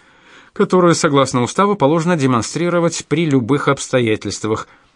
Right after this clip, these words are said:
И этот немец поручает пойти и проверить двум своим солдатам.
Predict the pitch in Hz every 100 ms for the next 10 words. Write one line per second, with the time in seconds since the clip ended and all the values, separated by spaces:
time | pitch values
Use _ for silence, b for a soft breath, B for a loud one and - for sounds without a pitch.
0 | b _ _ 160 - 135 135 120 101 120
1 | 165 190 180 - 151 147 156 151 117 127
2 | 123 - 117 110 117 170 175 - 110 113
3 | 151 143 - 107 110 117 - 85 76 73
4 | 58 55